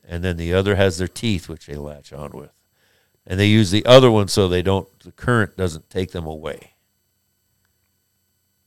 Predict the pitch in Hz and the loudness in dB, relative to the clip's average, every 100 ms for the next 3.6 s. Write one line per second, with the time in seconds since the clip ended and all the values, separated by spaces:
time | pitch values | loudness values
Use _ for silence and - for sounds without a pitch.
0 | _ _ _ _ _ - 127 139 131 110 | _ _ _ _ _ 0 6 8 8 4
1 | - 104 107 - 131 - 113 95 90 87 | 0 0 0 2 0 2 -2 -2 -6 -6
2 | 85 - 110 98 82 107 95 90 87 85 | -6 -6 -6 -8 -8 -8 -6 -8 -8 -12
3 | 90 82 78 104 110 - | -16 -20 _ -4 -4 -10